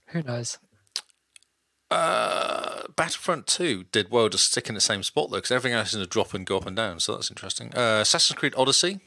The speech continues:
Speaker 2: Everyone saw Van Halen and went, "What's the best Ass-, uh, game? Odyssey, let's play that." I have this game as well. I want to play it because
Speaker 1: Odyssey.
Speaker 2: it looks pretty.
Speaker 1: Oh,
Speaker 2: And you
Speaker 1: man.
Speaker 2: get to do the Greek kick thing, don't you?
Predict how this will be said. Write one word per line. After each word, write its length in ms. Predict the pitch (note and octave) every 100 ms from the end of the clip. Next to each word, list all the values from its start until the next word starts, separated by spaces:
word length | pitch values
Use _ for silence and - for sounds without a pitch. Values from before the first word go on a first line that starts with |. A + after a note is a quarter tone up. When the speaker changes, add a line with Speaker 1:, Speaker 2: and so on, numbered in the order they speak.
| _ _ _ _
Speaker 2:
Everyone 300 | B2 G#2 G2+
saw 220 | - G#2
Van 200 | F#2+ G2
Halen 200 | G#2 G#2
and 140 | G#2 F#2+
went, 200 | F#2 F2+ - _
"What's 280 | A#2+ F3
the 60 | D#3
best 220 | G#2+ -
Ass-, 160 | F#2+ - -
uh, 100 | F#2+
game? 340 | F#2 F#2 A#2 B2+ _
Odyssey, 360 | G2 F2+ F2+ F#2+
let's 160 | E2+ -
play 160 | -
that." 180 | F2 - _ _ _ _ _ _ - -
I 120 | A2+
have 220 | A2+ A2
this 180 | B2 -
game 300 | A2+ C#3+ F3+ _ _ _ _ _ _ _ _ _ _ -
as 100 | F#2
well. 280 | F#2+ B2+ D3 _ _
I 60 | F#2+
want 160 | F#2 G2
to 60 |
play 180 | - F#2+
it 240 | - - - _ _ _ _ _ _ _
because 220 | - D#3 F3
Speaker 1:
Odyssey. 180 | G3+
Speaker 2:
it 40 | C3
looks 100 | G#2+
pretty. 360 | - G2 - - _ _ _ _ _ _ _ -
Speaker 1:
Oh, 260 | A#2+ A2+ A2
Speaker 2:
And 180 | B2+ C#3
you 60 | A#2
Speaker 1:
man. 40 |
Speaker 2:
get 140 | B2 -
to 80 |
do 120 | A2 G#2+
the 80 |
Greek 340 | G2 A2 - -
kick 340 | - - - - -
thing, 160 | E2
don't 160 | F2+ G2
you? 140 | E2